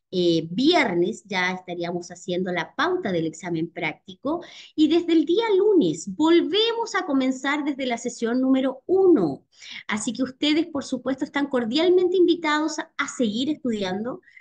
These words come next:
Si desean repetirse el ciclo, lo pueden hacer de nuevo. Si se quedaron con algunas sesiones atrasadas, las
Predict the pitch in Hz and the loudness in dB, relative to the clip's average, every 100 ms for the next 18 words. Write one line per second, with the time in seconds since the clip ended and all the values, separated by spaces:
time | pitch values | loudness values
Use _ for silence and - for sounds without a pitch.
0 | - - 359 349 - 269 277 269 233 220 | -10 0 2 2 2 2 2 0 -2 -2
1 | 214 220 190 - 220 233 220 175 - - | -6 -6 -8 -6 -4 -2 0 0 -2 -2
2 | 339 349 269 247 220 208 190 175 175 190 | 0 2 0 -2 -8 -6 -4 -2 -2 -4
3 | 220 262 277 269 269 285 330 320 269 240 | -4 -6 -6 -4 0 0 -2 -4 -4 -4
4 | 247 262 - - 240 240 240 220 196 - | -6 -8 -8 -8 -8 -6 -8 -10 -14 -8
5 | 233 233 240 | -2 -2 -2